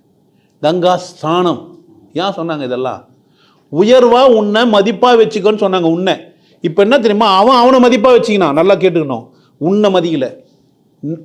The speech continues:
மத்தவனுக்கு அதை சொல்லல. முன்னாடியும் தாத்தாங்கெல்லாம் சொல்லிடுறாங்க, வேதமும் அதை தான் சொல்லுது.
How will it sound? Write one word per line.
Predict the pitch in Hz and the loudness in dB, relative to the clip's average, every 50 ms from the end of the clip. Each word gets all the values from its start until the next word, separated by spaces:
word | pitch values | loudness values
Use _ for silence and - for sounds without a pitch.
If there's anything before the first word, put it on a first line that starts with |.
| 165 | -4
மத்தவனுக்கு | 208 190 - 254 247 233 202 214 190 | -2 -2 0 2 0 2 2 2 0
அதை | 165 156 | 0 0
சொல்லல. | 175 165 170 156 143 - - - - _ _ _ _ _ | 0 0 0 -2 -4 -6 -8 -14 -20 _ _ _ _ _
முன்னாடியும் | - - - 131 151 165 165 208 226 - | -18 -14 -6 -4 0 2 4 4 4 4
தாத்தாங்கெல்லாம் | 185 180 - 190 185 170 165 170 175 170 | 2 2 2 2 2 2 2 0 0 -2
சொல்லிடுறாங்க, | - 156 156 151 151 147 151 180 175 | -2 -4 -2 0 0 0 0 0 2
வேதமும் | 151 151 156 165 170 165 156 | 2 2 2 2 2 2 2
அதை | 135 123 | 2 0
தான் | 117 139 139 135 | 0 -4 -6 -6
சொல்லுது. | 127 113 110 104 98 82 85 85 | -6 -6 -4 -6 -6 -6 -8 -8